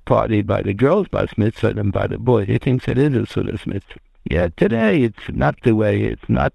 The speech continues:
not, uh, I don't think it's any longer imitation of the, of the Catholics.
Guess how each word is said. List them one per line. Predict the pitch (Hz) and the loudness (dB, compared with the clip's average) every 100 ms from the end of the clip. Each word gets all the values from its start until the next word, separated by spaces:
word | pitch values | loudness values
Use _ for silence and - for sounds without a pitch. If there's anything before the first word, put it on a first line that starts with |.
| - | 0
not, | 120 139 - - | 0 0 -4 -2
uh, | 117 107 107 | 0 2 2
I | 127 | 0
don't | 135 | 0
think | - 107 | -2 -2
it's | 107 113 | -2 0
any | 107 107 | 0 0
longer | 107 113 104 | 0 0 0
imitation | 117 107 107 - 110 - 107 101 | 0 0 0 0 0 0 -4 -4
of | 101 98 | -2 0
the, | 98 95 95 92 _ | 2 2 -2 -8 _
of | 107 101 | -4 -2
the | 101 | -2
Catholics. | - 101 98 - 92 92 | 0 -2 -2 -2 -4 -6